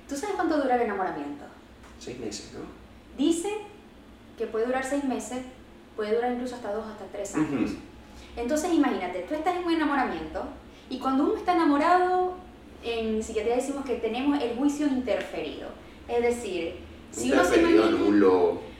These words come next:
Speaker 2: todo. <laughs>
Speaker 1: Está interferido por la emoción. Es como si tú ves, tienes agua, que es transparente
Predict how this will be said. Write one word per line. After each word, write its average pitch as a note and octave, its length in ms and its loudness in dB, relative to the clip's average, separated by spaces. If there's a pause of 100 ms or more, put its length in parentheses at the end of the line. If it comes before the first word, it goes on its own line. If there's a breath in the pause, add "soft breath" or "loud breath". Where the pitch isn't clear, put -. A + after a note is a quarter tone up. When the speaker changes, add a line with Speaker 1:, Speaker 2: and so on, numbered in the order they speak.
(140)
Speaker 2:
todo. - 280 8 (220)
<laughs> - 220 -2
Speaker 1:
Está D#4 420 12 (140)
interferido E4+ 580 4
por C#4 140 0
la A#3+ 80 0
emoción. G3 380 -6 (140)
Es B3+ 140 -4
como F4+ 200 4
si E4 220 0
tú D4+ 200 2
ves, F4+ 540 6 (260)
tienes C#4+ 260 2 (100)
agua, E3+ 440 0 (220)
que G#3+ 100 -2
es G#3 60 -4
transparente C4+ 640 0